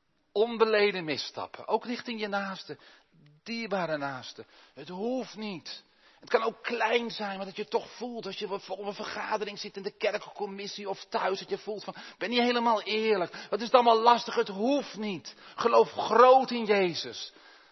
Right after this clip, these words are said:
Genadekracht en zijn wonder-, en zijn wonderbaarlijke liefde. Maar dan zeg jij misschien, "Ja, maar mooi, dan ben ik bij Jezus geweest."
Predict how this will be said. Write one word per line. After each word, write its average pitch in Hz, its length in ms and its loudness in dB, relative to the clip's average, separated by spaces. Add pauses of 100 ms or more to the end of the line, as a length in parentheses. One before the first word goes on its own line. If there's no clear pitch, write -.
(100)
Genadekracht 160 720 -2
en 127 100 -10
zijn 123 140 -12
wonder-, 160 280 -8
en 143 160 -12
zijn 131 220 -12
wonderbaarlijke 147 680 -2
liefde. 131 400 -8 (840)
Maar 135 80 -10
dan 147 100 -6
zeg 151 140 -6
jij 151 160 2
misschien, 143 440 -8
"Ja, 185 320 4
maar 156 300 2
mooi, 170 340 0
dan 156 80 -6
ben 156 100 -8
ik 143 60 -10
bij 147 260 -2
Jezus 196 300 -2
geweest." 165 440 -4